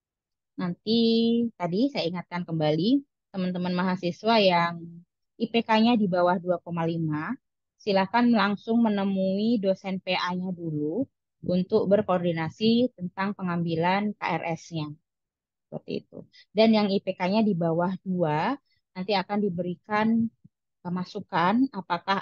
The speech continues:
akan dilanjutkan ataukah akan mengundurkan diri. Seperti itu. Jadi biar, memang saya di sini langsung agak keras gitu ya, langsung mengundurkan diri karena takutnya nanti sampai di semester empat belas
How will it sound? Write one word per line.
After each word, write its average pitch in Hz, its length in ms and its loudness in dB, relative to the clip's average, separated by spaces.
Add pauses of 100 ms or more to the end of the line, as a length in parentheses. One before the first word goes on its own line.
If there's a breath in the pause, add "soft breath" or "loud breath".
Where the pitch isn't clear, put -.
akan 185 240 -4
dilanjutkan 175 1080 0 (500)
ataukah 220 1000 -2
akan 208 880 -2 (240)
mengundurkan 175 500 -2
diri. 156 240 -6 (300)
Seperti - 320 -16
itu. 156 160 -14 (180)
Jadi 156 240 -4
biar, 170 240 2 (300 soft breath)
memang 208 320 2
saya 208 240 4
di 190 100 0
sini 202 300 -2
langsung 185 400 -4
agak 165 260 -4
keras 185 300 -4
gitu 196 160 -12
ya, 170 240 -2
langsung 165 180 -6
mengundurkan 160 560 -4
diri 165 380 0 (400 loud breath)
karena 185 320 0
takutnya 196 480 -2
nanti 233 500 2 (460)
sampai 226 500 2
di 220 160 4
semester 208 800 -2
empat 190 320 -4
belas 180 760 2